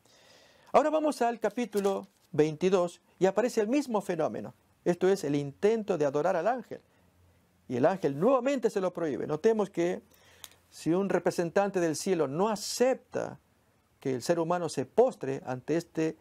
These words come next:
consiervo, le va a llamar así, el ángel se llama a sí mismo, "Soy, soy consiervo tuyo". Si el ángel no lo permite,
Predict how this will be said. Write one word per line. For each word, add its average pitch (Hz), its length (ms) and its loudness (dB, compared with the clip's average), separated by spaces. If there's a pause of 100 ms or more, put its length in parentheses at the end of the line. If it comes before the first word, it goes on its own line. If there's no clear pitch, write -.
(220)
consiervo, 185 680 2
le 147 120 0
va 165 80 2
a 160 40 -2
llamar 156 320 -6
así, 151 320 -6 (220)
el 156 140 4
ángel 196 260 -2
se 180 120 -2
llama 247 180 2
a 175 40 -2
sí 247 120 -4
mismo, 208 240 -2 (100)
"Soy, 233 160 -6
soy 247 200 -2
consiervo 226 420 -2
tuyo". 226 340 -6 (1120)
Si 147 560 -2 (240)
el 139 160 2
ángel 190 320 0
no 240 120 4
lo 262 140 2
permite, 190 500 -4